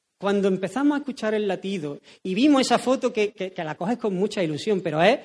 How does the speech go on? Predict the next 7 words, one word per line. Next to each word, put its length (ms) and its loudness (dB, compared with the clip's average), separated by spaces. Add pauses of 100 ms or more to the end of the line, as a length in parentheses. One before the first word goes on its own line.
(460)
es 400 4 (720)
un 200 6
borrón 460 6 (920)
con 240 4
un 160 6
punto, 400 0 (1900)
¿no? 320 -10